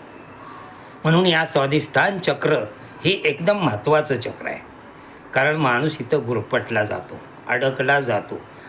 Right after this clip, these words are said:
आणि हे अडकण्याचं चक्र म्हणजे स्वाधिष्ठान चक्र आहे. माणसाला कळतं की मी स्त्री आहे, मी पुरुष आहे, स्वतःचं अधिष्ठान आ-, कशाला आहे,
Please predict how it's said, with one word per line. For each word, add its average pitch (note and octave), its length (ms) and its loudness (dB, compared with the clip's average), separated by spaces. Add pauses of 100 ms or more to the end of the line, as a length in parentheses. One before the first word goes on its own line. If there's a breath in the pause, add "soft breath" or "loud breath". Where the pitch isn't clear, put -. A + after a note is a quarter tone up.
आणि A#2+ 120 0
हे C#3+ 120 2 (120)
अडकण्याचं A#2+ 720 2
चक्र A2 380 -4
म्हणजे A2+ 280 -4
स्वाधिष्ठान G2+ 640 -6
चक्र - 280 -12
आहे. - 80 -8
माणसाला B2+ 380 0
कळतं F3 360 4
की A2 140 -4
मी C3+ 120 -4
स्त्री B2 240 -2
आहे, G2+ 300 0 (460 loud breath)
मी D3+ 120 4
पुरुष C3+ 380 -2
आहे, G#2 300 2 (360 loud breath)
स्वतःचं C3 500 4
अधिष्ठान B2+ 640 2
आ-, A2+ 200 0
कशाला C3+ 460 0
आहे, G#2+ 200 0